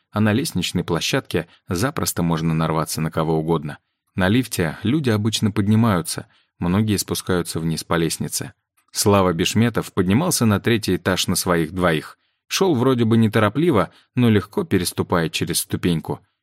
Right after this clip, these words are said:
Ильяса он заметил ещё до того, как тот собрался сдать назад.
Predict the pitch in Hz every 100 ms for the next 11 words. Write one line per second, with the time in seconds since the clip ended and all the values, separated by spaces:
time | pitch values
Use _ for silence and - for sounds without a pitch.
0 | - 90 101 156 - 117 107 101 107 104
1 | 98 95 92 - 95 90 92 85 82 139
2 | 135 _ _ - 85 - 156 - - 87
3 | 92 85 - 78 71 - 92 87 78 90
4 | 85 80 73 -